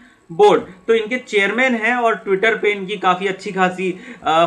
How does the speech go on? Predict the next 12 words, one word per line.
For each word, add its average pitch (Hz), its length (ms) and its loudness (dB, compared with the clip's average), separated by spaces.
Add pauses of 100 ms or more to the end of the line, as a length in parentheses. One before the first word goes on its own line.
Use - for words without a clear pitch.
following 170 380 0
भी 185 80 2
आप 185 120 6
देख 170 300 -2
पा 165 120 4
रहे 160 140 0
हैं 170 140 0
यहाँ 160 180 0
पर, 156 120 -6
देखिए 156 300 -4
अच्छे 156 240 -6
से। 170 100 -6